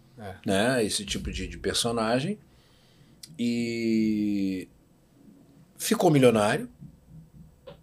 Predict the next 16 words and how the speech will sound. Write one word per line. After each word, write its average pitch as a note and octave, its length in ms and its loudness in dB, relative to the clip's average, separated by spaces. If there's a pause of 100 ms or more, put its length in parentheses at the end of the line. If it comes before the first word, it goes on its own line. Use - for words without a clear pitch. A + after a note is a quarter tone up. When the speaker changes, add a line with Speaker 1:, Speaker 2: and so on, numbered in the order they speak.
(160)
Speaker 2:
graças F3+ 560 4
a B2 40 4
Deus. G#2 600 -4
Speaker 1:
É. F2+ 320 -10 (880)
Speaker 2:
Diverte A#3 460 6
as D#3+ 100 0
pessoas, C#3+ 720 0 (960)
me E4 100 -2
dá D4+ 120 4
trabalho, G#3+ 580 -4 (280)
nos F#3 340 8
dá A#2+ 180 2
trabalho. G2+ 540 -2
Speaker 1:
É. F#2+ 440 -4 (1040)
Speaker 2:
Né? B2 300 2 (600)
É, A2+ 840 4